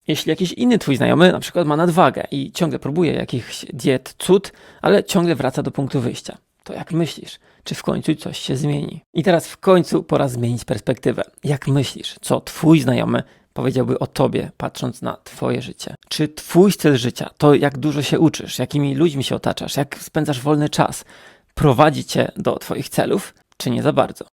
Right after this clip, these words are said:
My, jako ludzie, wszyscy mamy jakieś pragnienia, zresztą bardzo często bardzo podobne. Niektórzy mają nawet dobrze wyznaczone cele, a jednak mało kto skupia się na tym, żeby budować system,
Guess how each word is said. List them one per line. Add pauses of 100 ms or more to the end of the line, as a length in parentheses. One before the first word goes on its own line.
My,
jako
ludzie,
wszyscy
mamy
jakieś
pragnienia,
zresztą
bardzo
często (180)
bardzo
podobne. (360)
Niektórzy
mają
nawet
dobrze
wyznaczone
cele, (100)
a
jednak
mało
kto
skupia
się
na
tym,
żeby
budować
system,